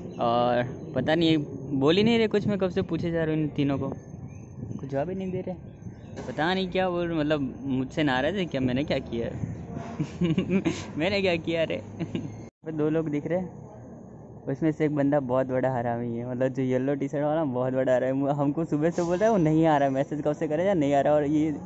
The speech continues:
इसको कूटूंगा मैं अभी, दो, दो मिनट रुको।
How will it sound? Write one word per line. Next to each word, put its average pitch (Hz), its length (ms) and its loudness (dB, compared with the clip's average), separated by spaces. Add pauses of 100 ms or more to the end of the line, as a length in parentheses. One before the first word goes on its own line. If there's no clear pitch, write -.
(760)
इसको 190 240 2
कूटूंगा 190 480 6
मैं 170 120 6
अभी, 147 120 4
दो, 147 220 4
दो 147 240 0
मिनट 156 140 6
रुको। 131 320 -2